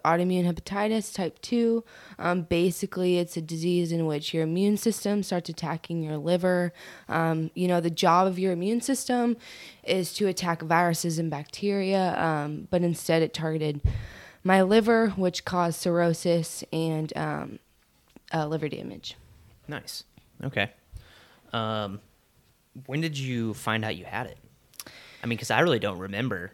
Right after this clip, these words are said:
Speaker 1: Mm-hmm.
Speaker 2: I honestly, like, it's kinda weird thinking on it. I, the, the timeline's kinda blurry.
Speaker 1: Yeah. Um, so looking back, as I grew up, um, you know, looking back, I definitely had signs of it,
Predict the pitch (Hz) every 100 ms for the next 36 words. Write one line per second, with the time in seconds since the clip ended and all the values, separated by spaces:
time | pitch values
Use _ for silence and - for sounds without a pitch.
0 | _ 190 185 190 185 180 117 117 135 123
1 | 85 90 95 95 - _ _ - - 139
2 | 101 107 131 - - 110 127 123 131 143
3 | - 101 - 113 110 - 113 127 127 123
4 | 131 123 107 101 120 151 156 _ - 202
5 | 175 170 165 - 196 214 220 220 226 202
6 | - 277 247 247 285 330 277 170 185 196
7 | 196 190 - 196 208 208 202 196 190 190
8 | 180 - - - - 170 165 160 151 -
9 | - - - 196 196 185 190 202 202 170
10 | 160 175 - - 170 165 170 170 170 160
11 | 160 180 180 185 180 170 156 - - 143
12 | 156 196 233 277 330 330